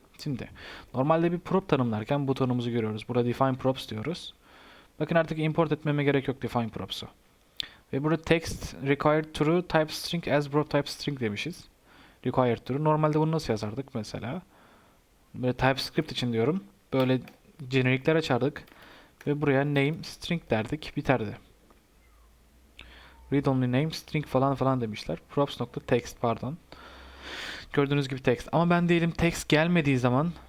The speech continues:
bir değer girmek istiyorum. Default değer. Burada bunu yapamıyoruz. Burası sadece tip belirleme yeri. Burası TypeScript. Bunun başına soru işareti koyup bunu undefined ya da string yapabiliyoruz.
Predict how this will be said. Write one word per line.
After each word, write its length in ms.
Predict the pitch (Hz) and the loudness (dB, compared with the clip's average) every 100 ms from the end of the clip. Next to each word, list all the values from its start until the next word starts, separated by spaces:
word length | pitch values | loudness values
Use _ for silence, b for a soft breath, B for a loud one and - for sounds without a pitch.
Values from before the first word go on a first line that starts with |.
| - - | -6 0
bir 360 | 175 170 139 | 2 2 2
değer 200 | 131 143 | 4 4
girmek 280 | 139 120 113 | 2 0 -2
istiyorum. 400 | - 120 113 117 | -2 -4 -4 -2
Default 360 | 127 135 113 - | 0 0 0 -4
değer. 180 | 107 | -2
Burada 200 | 117 123 | 0 2
bunu 120 | 131 139 | 2 2
yapamıyoruz. 480 | 139 180 143 113 | 2 2 2 0
Burası 180 | 117 127 | -2 -2
sadece 200 | 139 131 | -2 -2
tip 260 | - 175 - | -2 -4 0
belirleme 380 | 123 117 120 117 | 0 2 2 0
yeri. 200 | 107 110 - - | -2 -8 -12 -6
Burası 260 | 123 127 - | -2 -2 2
TypeScript. 560 | 147 - - 107 - - B B B B - | 0 0 -10 -10 -10 -20 B B B B -6
Bunun 180 | 135 139 | -2 0
başına 360 | 135 147 143 - B B | 0 0 -2 -4 B B
soru 220 | - 139 | -2 0
işareti 300 | - 147 151 | 2 2 2
koyup 340 | - 135 - - | 2 2 0 -2
bunu 180 | 139 139 | 2 4
undefined 520 | 139 143 - 156 165 | 4 2 2 2 4
ya 100 | 135 | 2
da 60 | 151 | 0
string 340 | - 160 156 | -4 -6 -4
yapabiliyoruz. 600 | 151 156 175 135 - - | -4 0 0 0 -2 -14